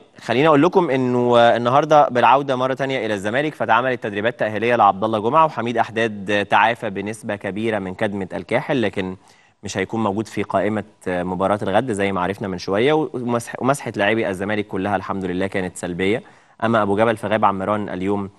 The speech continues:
آه، بسبب ظروف أسرية خاصة. ربنا يا رب يطمنا عليك يا أبو جبل. طيب، معانا رد على اللي حصل امبارح، على مداخلة جت معانا امبارح، لكن معانا قبلها، آم،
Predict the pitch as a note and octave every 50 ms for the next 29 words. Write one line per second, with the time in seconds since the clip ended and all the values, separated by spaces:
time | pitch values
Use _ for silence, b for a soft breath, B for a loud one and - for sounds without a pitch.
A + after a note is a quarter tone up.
0 | b b b b b b b - F#2+ F#2 F2 - - - A#2 G#2 G#2 F#2+ F2+ -
1 | F#2+ F#2+ G2 F#2+ F#2+ G#2 G#2+ - - - - G2+ F#2+ - G2 F#2+ G2+ G2+ G2 G2
2 | G2 - - _ - - - - A2 B2 - - - D3 F#3 - _ _ _ _
3 | _ - F#2 F2 E2+ F#2 G2 G2 F#2+ F#2+ F#2+ F#2 F#2 F#2+ - F2+ F2+ F2+ F2+ F#2+
4 | F2+ F2 F2 F2+ G2 G2+ - - - F#2 F2+ F#2 F#2+ - - G2 G2 G#2+ G2+ A#2
5 | G#2+ G2 F2+ F2+ F2+ - - _ _ _ _ _ _ _ _ _ _ _ _ _
6 | _ _ _ _ _ _ _ _ _ _ _ _ _ _ _ _ _ _ _ _
7 | _ _ _ _ - - - _ _ _ _ _ _ - G#2+ B2+ D#3+ F#3 E3 F3+
8 | F#3+ F3 D3 C#3+ A#2+ A2+ A2+ A2+ A2+ A2+ - D3 D#3 - D3+ C3 A#2+ A2+ B2 C#3
9 | F#3 - - - _ _ _ _ _ _ _ _ _ _ _ - A2+ A#2 A#2 A#2
10 | A#2 A2 - - - - A2 G2 G2 G#2 - - F#2+ G2 G2+ G2+ G2 F#2 F#2 G2
11 | C3+ - - B2+ A#2+ - B2+ B2 A#2+ A#2 A#2 C3+ C#3+ C#3 - G#2 G#2+ B2 C3+ C#3
12 | C3+ C#3 - b b b b b b b b b - G2+ G#2+ G#2+ G#2 G#2 G#2 G#2
13 | G#2 G#2 G#2 G#2 G#2 G#2 G#2 G#2 G2+ G2+ G2+ -